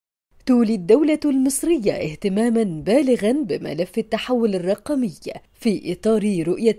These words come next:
مصر عشرين ثلاثين، وتدور استراتيجية التحول الرقمي حول المواطن، والتي تضمن تقديم الخدمة له، ومنها الخدمات القضائية،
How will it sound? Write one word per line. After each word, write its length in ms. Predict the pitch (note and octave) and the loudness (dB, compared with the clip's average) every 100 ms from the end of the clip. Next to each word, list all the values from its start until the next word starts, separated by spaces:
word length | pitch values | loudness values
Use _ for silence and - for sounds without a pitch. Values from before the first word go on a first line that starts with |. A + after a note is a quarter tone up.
| A3 | 0
مصر 400 | G3+ C4+ - A#3 - | 0 0 -4 -8 -2
عشرين 640 | G3 - F#3+ G#3+ B3 G#3 | -2 -2 -2 0 0 0
ثلاثين، 920 | - A#3 C4+ D4 - F3+ E3 C#3 D3 - - | -2 -2 0 -2 -4 -8 -8 -8 -10 -12 0
وتدور 640 | A3 G#3 G#3 G3 G3+ A3 | 2 4 4 2 2 0
استراتيجية 840 | G#3+ - G#3+ G3 G3 G#3+ F#3+ D#4 B3 G#3 | -2 -4 -2 -2 0 -2 2 2 2 0
التحول 680 | - G3 - A#3+ A3+ F3 | -4 -6 -2 0 0 0
الرقمي 680 | D3+ D3+ - G#3+ G3 A#3+ G#3+ | -2 -4 -4 -2 0 0 0
حول 340 | F3+ G#3 G3 E3+ | -2 -4 -2 -2
المواطن، 840 | D#3 E3+ F#3 C4 - D#3+ D3 C#3+ A#2 _ - | -2 -2 0 0 -4 -10 -12 -12 -14 _ 2
والتي 540 | A3 F3+ E3 E3 F3+ | 4 4 0 -2 -4
تضمن 580 | E3 A#3+ A#3 A#3 G#3+ G3+ | 0 0 2 2 2 0
تقديم 540 | G#3+ G3 G3 B3 D4 | -2 -4 -2 2 4
الخدمة 560 | A3 - C#4 G3+ G#3 G3+ | 2 0 -4 0 -2 0
له، 520 | C#4+ B3 D3 - C#3+ - G3+ | 0 0 -2 -8 -12 -10 2
ومنها 760 | F3+ E3+ F3 F3+ F3 A3 D4+ - - - | 4 4 2 -2 0 0 0 -6 -2 2
الخدمات 680 | B3+ A#3 C4+ A3+ E4 F4 | 2 2 0 2 2 0
القضائية، 1120 | B3+ F#3+ - C4 C4+ D#4 - G#3 D#3 D3+ D3+ | -2 -4 -4 -2 2 2 0 -4 -4 -6 -6